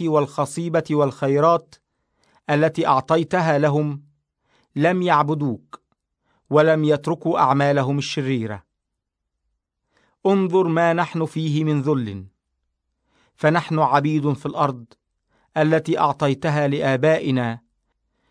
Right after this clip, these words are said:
ليأكلوا من ثمرها وطيباتها. وها هو خير الأرض وحصادها،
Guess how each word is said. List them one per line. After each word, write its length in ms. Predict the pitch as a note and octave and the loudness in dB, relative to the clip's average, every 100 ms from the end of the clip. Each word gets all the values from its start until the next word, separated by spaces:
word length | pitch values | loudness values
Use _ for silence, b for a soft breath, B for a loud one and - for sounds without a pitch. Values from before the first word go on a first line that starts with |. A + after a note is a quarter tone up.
| _ - | _ -8
ليأكلوا 680 | D3 D3+ C#3+ - F3 E3+ D#3+ | 0 2 2 0 -2 2 2
من 200 | D#3 D#3 | 2 -2
ثمرها 640 | - D3+ D#3+ E3 C#3+ D3+ | 0 0 2 0 0 0
وطيباتها. 1120 | D3 C#3+ D3 C#3+ C#3+ C3+ B2 - G#2 G#2 F#2 _ _ _ _ _ _ _ _ _ _ _ _ _ _ _ | 2 0 0 -2 0 0 -2 -4 -10 -10 -14 _ _ _ _ _ _ _ _ _ _ _ _ _ _ _
وها 320 | C3+ C#3 F3 F3+ | 0 2 2 2
هو 280 | E3 E3+ | 2 2
خير 420 | C#3+ F3 F3+ E3+ E3+ | 2 0 0 0 -2
الأرض 400 | - E3+ D3+ D#3 | 2 0 0 0
وحصادها، 960 | D#3 - C#3 - E3+ E3 D#3 E3 E3 | 0 0 -2 0 0 0 -2 -4 -6